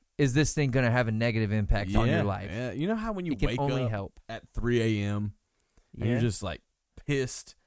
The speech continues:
Speaker 2: that you gotta get out of bed 'cause you gotta piss?
Speaker 1: Yeah.
Speaker 2: You're pissed 'cause you gotta piss?
Speaker 1: Yeah.
Speaker 2: Like, but that thing makes peeing fun
Speaker 1: It
Speaker 2: at
Speaker 1: makes it
Speaker 2: three A M.
Speaker 1: way better. Like, I've got a, like, a little bit of the walk to the bathroom 'cause, like, our, our
Speaker 2: <laughs>
Speaker 1: toilet room
Speaker 2: Yeah.
Speaker 1: is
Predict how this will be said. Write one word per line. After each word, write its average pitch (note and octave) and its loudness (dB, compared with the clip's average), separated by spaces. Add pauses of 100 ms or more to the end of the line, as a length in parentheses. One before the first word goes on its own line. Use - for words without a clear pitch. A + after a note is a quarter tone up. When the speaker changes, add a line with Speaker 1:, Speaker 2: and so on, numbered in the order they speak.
(180)
Speaker 2:
that A2+ -4
you A#2+ 0
gotta A2+ 0
get A2+ -2
out G#2+ -6
of G2+ -14
bed G#2 -14
'cause F#2+ -14
you G2+ -14
gotta F#2+ -14
piss? - -6
Speaker 1:
Yeah. D3 0
Speaker 2:
You're C#3+ -4
pissed G3 2
'cause F#3 2
you E3 -4
gotta F3 2
piss? - -2
Speaker 1:
Yeah. C3+ -2 (300)
Speaker 2:
Like, A#2+ -2 (420)
but C3+ -2
that C3+ -4
thing F3+ -6
makes F3 -10
peeing D#3+ -6
fun C3 -6
Speaker 1:
It C3+ -4
Speaker 2:
at C3+ -2
Speaker 1:
makes E3 2
it F3 0
Speaker 2:
three D#3 2
A - -2
M. - -2
Speaker 1:
way C#3+ 0
better. B2+ 0 (480)
Like, C3+ 2
I've D3+ 0
got F3 4
a, C3+ -4 (280)
like, C3+ -8 (800)
a - -16
little C3+ 2
bit D3+ 4
of D3+ 2
the D#3 0
walk D#3 -4
to E3+ -4
the D#3+ -6
bathroom F3 -4
'cause, C#3+ 0
like, D3+ -4
our, D#3+ 0
our D3+ -2
Speaker 2:
<laughs> - -8
Speaker 1:
toilet F#3+ 2
room A2 -4
Speaker 2:
Yeah. G#2 -4
Speaker 1:
is - -12